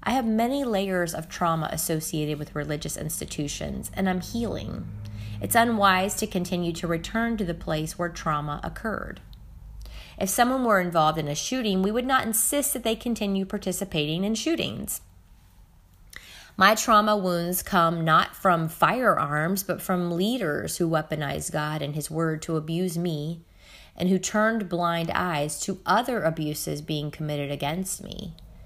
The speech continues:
Apart from two short-lived seasons of life, all my church experiences have been toxic and filled with spiritual abuse. I just did not know spiritual abuse was a thing until about ten years ago.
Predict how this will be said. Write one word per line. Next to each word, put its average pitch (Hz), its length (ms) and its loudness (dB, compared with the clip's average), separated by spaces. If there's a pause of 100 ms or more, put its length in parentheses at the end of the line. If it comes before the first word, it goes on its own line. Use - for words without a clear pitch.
(300)
Apart 285 400 2
from 214 200 2
two 247 320 -2
short-lived 180 520 0
seasons 165 440 -2
of 170 120 -4
life, 143 480 -4 (100)
all 196 280 6
my 233 220 -2
church 170 320 -2
experiences 151 1040 -6
have 156 220 -4
been 147 200 -4
toxic - 720 -4 (260)
and 175 220 2
filled 170 360 2
with 156 120 -2
spiritual 143 580 -4
abuse. 143 600 -6 (360)
I 165 160 2
just 185 300 -2
did 196 180 0
not 180 300 0
know 185 320 2
spiritual 165 580 -2
abuse 147 380 -4
was 143 100 -6
a 143 80 -4
thing 147 440 -4
until 147 480 -6
about 147 320 -4
ten 139 280 -6
years 143 260 -10
ago. - 440 -10